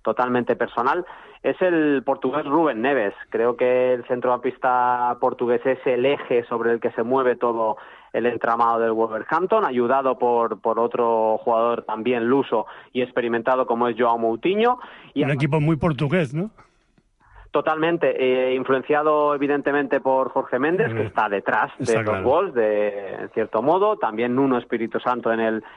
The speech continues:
Speaker 1: en el banquillo, pero un equipo que principalmente apuesta por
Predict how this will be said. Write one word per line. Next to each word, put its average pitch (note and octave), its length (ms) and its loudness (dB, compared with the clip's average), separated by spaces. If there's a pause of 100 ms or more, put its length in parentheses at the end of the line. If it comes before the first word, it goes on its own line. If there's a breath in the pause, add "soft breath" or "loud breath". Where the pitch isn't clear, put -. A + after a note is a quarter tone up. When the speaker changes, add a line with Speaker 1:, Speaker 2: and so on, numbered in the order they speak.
Speaker 1:
en B2+ 100 0
el B2+ 60 -2
banquillo, C#3 440 0
pero F3 180 2
un A#3+ 80 0
equipo B3 400 -2
que C#3+ 720 0
principalmente D#3 2000 0 (120)
apuesta C3 800 0
por E3 340 0